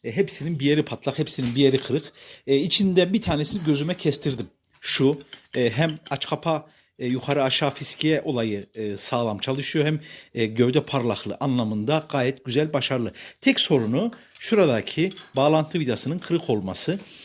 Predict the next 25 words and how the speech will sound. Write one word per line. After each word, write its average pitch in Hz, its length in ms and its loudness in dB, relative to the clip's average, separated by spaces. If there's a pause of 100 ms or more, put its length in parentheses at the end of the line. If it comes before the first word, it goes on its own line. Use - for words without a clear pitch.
(180)
E, 139 220 6
onu 202 260 4
da 185 80 0
nasıl 220 240 0
yapacağız? 120 440 -2
Onu 220 240 6
da - 160 2 (640)
şu, - 360 -6 (160)
şundan 185 380 2
bir 226 60 2
tanesini 117 640 -2 (1600)
şöyle - 280 -4
sökeceğiz. 135 560 2 (380)
Bakın 123 340 -6
bu 165 280 -2 (440)
nasıl 170 320 2
sökülür? 113 400 -8 (160)
İçinde, 147 520 -4 (440)
e, 107 180 4
alyan 127 540 0 (720)
yeri 143 240 0
var. 117 200 -6 (1400)
Alyanla 139 540 2
bunu 127 260 -2 (200)
içinden 110 540 -6